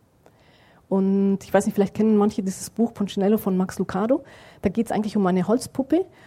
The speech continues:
und es geht darum, wie Gott, der Schöpfer,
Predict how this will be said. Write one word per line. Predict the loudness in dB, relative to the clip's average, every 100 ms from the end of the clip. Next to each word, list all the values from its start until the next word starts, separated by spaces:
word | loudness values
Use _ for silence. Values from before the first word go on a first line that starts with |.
| -10 -8
und |
es | -6 -4
geht | -6 -4 -2
darum, | -2 0 0 -2 -6 -20 -10
wie | 0 4 6 6 2 -2 _ _ _ _ _ _
Gott, | 2 2 0 -18 -8
der | -6
Schöpfer, | -4 -4 -6 -4 -6 -6